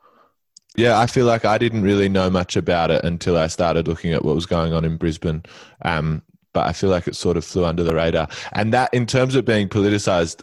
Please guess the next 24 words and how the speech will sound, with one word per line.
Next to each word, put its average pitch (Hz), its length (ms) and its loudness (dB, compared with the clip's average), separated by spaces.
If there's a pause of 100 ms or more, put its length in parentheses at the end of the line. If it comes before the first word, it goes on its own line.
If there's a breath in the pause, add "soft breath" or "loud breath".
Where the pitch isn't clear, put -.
(120)
that, 95 260 -2 (180)
um, 87 440 -2 (760)
yeah, 90 280 2
I 92 60 0
think 95 120 2
that's 90 180 0
such 95 180 -2
a 98 40 0
good 87 140 0
point. 92 220 -2
I 87 60 -2
saw 107 180 2
a 101 80 4
really 95 220 2
good 87 240 -2
tweet 87 360 0
during, 85 380 0
like, 78 320 -2 (520 loud breath)
when, 98 240 -2
when 95 200 0
the 87 180 0 (300)
Black 87 240 -2
Lives 87 240 0
Matter 82 380 2